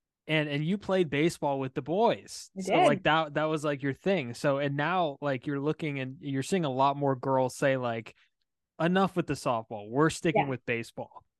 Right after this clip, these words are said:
Speaker 2: Yes.
Speaker 1: What, what do you think when you see girls, like, on, like, the sixteen U national teams or getting scholarships to play baseball in college? Like, is that just, like, a, like, yes, like, yes moment after all those years of playing with the boys?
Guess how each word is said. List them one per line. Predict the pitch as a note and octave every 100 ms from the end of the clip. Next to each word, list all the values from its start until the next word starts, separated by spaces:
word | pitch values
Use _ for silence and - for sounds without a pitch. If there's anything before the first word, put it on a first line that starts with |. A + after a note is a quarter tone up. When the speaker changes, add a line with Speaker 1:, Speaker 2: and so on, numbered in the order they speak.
| _ _ _ -
Speaker 2:
Yes. | -
Speaker 1:
What, | C#3 E3 G#3 D#3
what | E3
do | G#3+
you | G3
think | - E3+
when | C#3+ C#3
you | C3+
see | - C3+
girls, | B2+ B2 B2 -
like, | B2 A2+ C3
on, | A2+ A2 A2+
like, | A2 -
the | A#2
sixteen | D#3 - - D3
U | C#3+
national | C#3 C#3 C3 C#3+ C3+
teams | C#3+ C#3 C3+ C3 B2
or | A#2 A2 G#2+ - - _ _
getting | D#3 D3 C#3+ C3+
scholarships | - D3 D3 C3+ C#3+ -
to | -
play | C#3
baseball | C#3 C#3 C3+ C3+ C3
in |
college? | C3 C3+ C3 B2+ B2 A#2+ C#3
Like, | B2 A#2 -
is | D3+ D3
that | F3
just, | D#3+ F3 -
like, | C#3 C3
a, | B2 A2+ G#2 _ _ _ _ _
like, | D3+ C3 -
yes, | D#3+ D#3 B2+ - -
like, | E3 C3 B2
yes | D#3 D#3 -
moment | D#3+ D3 C3+ A#2
after | A#2 - C3+
all | C#3+
those | C#3+ C3+
years | C3+ C3 B2+
of |
playing | - B2 A#2
with | A2
the | G#2+
boys? | G#2+ G#2+ G2+ -